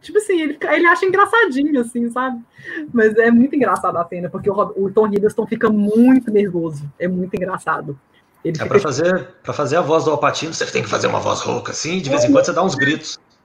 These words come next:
Speaker 2: Aí
Speaker 1: Ele fala,
Speaker 2: pronto.
Speaker 1: "Brother, you're going down." Ele fala igual, ele fala, tipo assim, perfeito,
Speaker 2: Não,
Speaker 1: assim.
Speaker 2: aquele diálogo é, "Meu amigo, se vai ficar, no final das contas, entre você e algum pobre coitado que eu vou deixar a esposa viúva,
Speaker 1: Viúva.
Speaker 2: my friend,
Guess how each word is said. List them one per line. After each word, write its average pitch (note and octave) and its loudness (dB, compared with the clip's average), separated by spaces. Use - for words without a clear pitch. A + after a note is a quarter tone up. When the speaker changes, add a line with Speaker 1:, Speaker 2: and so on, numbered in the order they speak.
Speaker 2:
Aí C3 -6
Speaker 1:
Ele F3+ -4
fala, G3+ 2
Speaker 2:
pronto. G#3 0
Speaker 1:
"Brother, - -10
you're G3 -4
going F3+ -6
down." - -14
Ele F#3+ -2
fala G3+ 0
igual, F#3+ 2
ele G3 -4
fala, G#3 0
tipo - -12
assim, A#3 -4
perfeito, G#3+ 0
Speaker 2:
Não, C#3 2
Speaker 1:
assim. D3 2
Speaker 2:
aquele C#3 -4
diálogo C#3 0
é, G#2+ -4
"Meu C#3 2
amigo, D3 0
se - -8
vai D3 -2
ficar, F3 -2
no F3+ -4
final D#3+ -6
das D3 -4
contas, C#3 -8
entre C#3 -6
você E3 -4
e B2+ -4
algum D3 2
pobre C#3+ 2
coitado C#3 0
que - -8
eu B2+ 0
vou B2+ 0
deixar B2+ -2
a C3 0
esposa C3 -6
viúva, B2+ -2
Speaker 1:
Viúva. G3+ 4
Speaker 2:
my A#2+ 0
friend, B2 -2